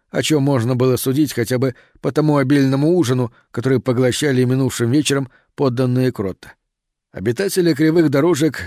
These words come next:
нипочем не согласились бы сменить свой род занятий. Но в последнее время в подземельях, миновав все размещенные там амулеты и обереги,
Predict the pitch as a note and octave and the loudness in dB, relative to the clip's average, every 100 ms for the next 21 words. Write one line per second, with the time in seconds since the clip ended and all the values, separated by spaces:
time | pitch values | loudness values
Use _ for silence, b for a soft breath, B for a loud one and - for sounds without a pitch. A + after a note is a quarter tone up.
0 | F#2+ D3+ C#3+ C#3 - F3 C#3 A#2+ B2+ B2 | -2 -2 0 -2 -2 -2 0 0 0 0
1 | A2+ D#3 C#3+ A#2+ B2 C#3 A#2 B2+ F3 C#3 | 0 2 2 2 0 0 0 0 0 -2
2 | - A#2 B2+ B2+ G#2+ A2+ A2+ A2+ - - | -2 0 0 0 -2 -4 -4 -6 -10 -18
3 | _ _ _ _ _ _ G2+ A2 - A2+ | _ _ _ _ _ _ -4 -4 -2 -4
4 | A#2 B2 G#2+ G#2+ G2+ D3+ B2+ G#2+ b b | 0 0 0 -2 0 0 -2 -4 b b
5 | b b - - A#2 G#2 A#2+ D#3+ C3+ G#2 | b b -10 -4 -2 0 0 2 0 -2
6 | - _ _ _ - G2+ A#2+ C3+ D3+ - | -6 _ _ _ -8 -2 0 2 0 -2
7 | D#3+ D3+ B2+ A2+ B2+ A#2 - D#3 C3+ C3 | -2 0 2 0 -2 -2 -2 0 0 0
8 | B2+ C#3 B2 A#2+ A#2+ C3+ A#2+ A#2 G#2 B2+ | 0 -2 0 0 0 0 0 -2 0 2
9 | D#3 C3 | 2 0